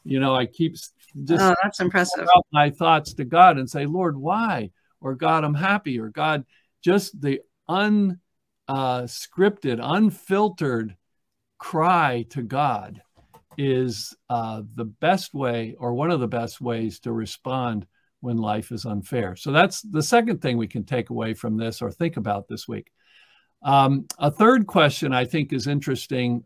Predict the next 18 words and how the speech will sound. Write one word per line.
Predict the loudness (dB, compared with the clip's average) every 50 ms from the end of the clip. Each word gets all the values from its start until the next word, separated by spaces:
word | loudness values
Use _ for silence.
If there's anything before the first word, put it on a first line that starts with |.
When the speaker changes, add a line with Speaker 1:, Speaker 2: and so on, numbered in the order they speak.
| _ -6
Speaker 1:
in | -2 -2 0 0
these, | 0 0 0 0 0 -2 -4
uh, | -4 -4 -4 -4 -4
verses | -4 -2 -2 -2 -2 -2 -2 -4 -4 -4 -6
is, | -6 -4 -2 0 0 -2 -2 -4 -10 _ _ _ _ _
what | -4 0 2 2 2 2 -2 _ _ _ _
do | 0 2
we | 2 2 2 0
learn | 0 0 0 0 0 0 -2 -4 -6 -8
about | -8 -4 -2 0 0 0 0 -2 -2
guidance? | 2 4 6 6 6 4 -2 -8 -12 -16 -18 -20 -20 -20 _ _ _ _ _ _ _ _ _ _ _ _ _ -2
What | 0 0 2 2
do | 0 0
we | 0 2 2
learn | 2 2 2 2 2 0
about | 0 0 0 0 0 -2 -4 -2
guidance? | 2 4 4 4 4 0 -4 -8 -10 -8
Now, | -4 -2 -2 -2 -2